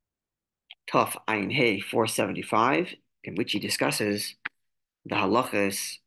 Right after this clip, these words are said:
of Koirach, the sandwich. So it's halacha number fifteen in the packet you have. Uh, chapter four seventy-five, you'll see halacha fifteen. You're looking at the footnotes. You gotta go back.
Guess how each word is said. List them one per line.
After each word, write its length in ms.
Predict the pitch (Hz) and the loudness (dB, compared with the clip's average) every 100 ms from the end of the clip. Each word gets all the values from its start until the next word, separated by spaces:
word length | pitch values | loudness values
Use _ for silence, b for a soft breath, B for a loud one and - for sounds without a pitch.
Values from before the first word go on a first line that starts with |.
| _ - | _ 0
of 480 | 123 120 104 95 - | 4 4 2 -2 -6
Koirach, 560 | - 139 120 101 104 - | 0 2 2 0 -4 -10
the 80 | 92 | -6
sandwich. 580 | - 80 60 - - _ _ B B B _ | -4 -4 -4 -6 -8 _ _ B B B _
So 120 | - | -6
it's 100 | 107 | -2
halacha 360 | 113 135 156 131 | 0 2 2 2
number 220 | 117 98 | 2 0
fifteen 500 | - 120 - 143 117 | -2 -2 0 2 2
in 80 | 98 | 2
the 80 | - | -2
packet 400 | - 107 - - | -4 -6 -4 -2
you 60 | |
have. 320 | 104 92 71 - - _ _ _ _ _ _ _ _ _ _ - | 0 0 -2 -8 -18 _ _ _ _ _ _ _ _ _ _ -8
Uh, 120 | 104 - | -8 -4
chapter 240 | 110 107 | -4 -4
four 200 | - 113 | 0 0
seventy-five, 460 | 107 - - 156 - | 0 -2 -2 -4 -2
you'll 100 | 113 | -4
see 160 | 117 | -2
halacha 340 | 110 113 120 110 | 0 0 0 -4
fifteen. 320 | 110 107 90 | -6 -4 -2
You're 100 | 110 | -2
looking 160 | 113 98 | -2 -6
at 60 | |
the 60 | - | -6
footnotes. 480 | - 101 67 - - | -6 -6 -8 -6 -2
You 60 | |
gotta 120 | 87 | -2
go 300 | 85 80 78 - _ _ _ - - _ - - - | 0 0 -2 -6 _ _ _ -20 -20 _ -14 -12 -4
back. 300 | 117 117 | -2 -2